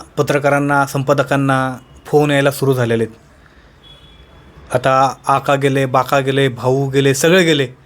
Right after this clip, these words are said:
आता बीडमध्ये महिला अधिकारी डॉन म्हणून प्रसिद्ध व्हायला लागलेले आहेत. त्याचे वास्तव या न्यूजपेपरचे chief and editor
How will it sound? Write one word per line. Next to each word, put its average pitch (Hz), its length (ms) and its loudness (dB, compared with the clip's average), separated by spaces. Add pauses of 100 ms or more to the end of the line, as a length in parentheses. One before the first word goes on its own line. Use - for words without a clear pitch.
(560)
आता 147 220 -2
बीडमध्ये 160 560 2
महिला 151 500 2
अधिकारी 151 380 0
डॉन 147 280 2
म्हणून 143 280 -4
प्रसिद्ध 139 340 -8
व्हायला 127 220 0
लागलेले 117 220 -2
आहेत. 110 120 -8 (1080)
त्याचे 120 160 0
वास्तव 139 500 2
या 151 320 4 (520)
न्यूजपेपरचे 143 800 -2 (120)
chief 143 220 -4
and 143 180 2
editor 156 320 2